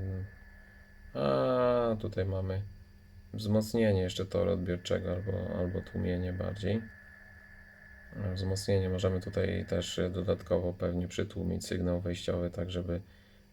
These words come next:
go nie przesterowywać. Jaki zakres? Dziewięćdziesiąt decybeli, dwanaście. Mm.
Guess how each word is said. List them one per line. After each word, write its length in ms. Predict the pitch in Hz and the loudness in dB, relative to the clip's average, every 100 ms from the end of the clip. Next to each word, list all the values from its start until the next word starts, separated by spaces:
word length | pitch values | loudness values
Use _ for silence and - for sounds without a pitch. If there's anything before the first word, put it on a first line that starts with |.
| - | -12
go 180 | - 90 | -4 0
nie 140 | 92 98 | 2 2
przesterowywać. 1080 | 98 98 92 90 90 90 98 117 123 - 104 95 95 | 0 0 2 2 2 2 4 2 0 -6 -4 -2 -2
Jaki 280 | 92 98 101 | -2 -2 0
zakres? 420 | 98 113 - 107 | 2 4 2 0
Dziewięćdziesiąt 680 | 98 95 98 101 104 104 101 | 2 2 2 2 2 2 2
decybeli, 560 | 98 - 95 95 95 95 | 0 -2 0 2 2 0
dwanaście. 720 | 95 92 92 90 - - 87 - - - - - - - - - - - | 0 2 2 0 -4 -6 -6 -8 -20 -20 -20 -20 -20 -20 -20 -20 -20 -8
Mm. 800 | 95 87 87 87 87 90 90 | -2 0 0 0 0 0 -2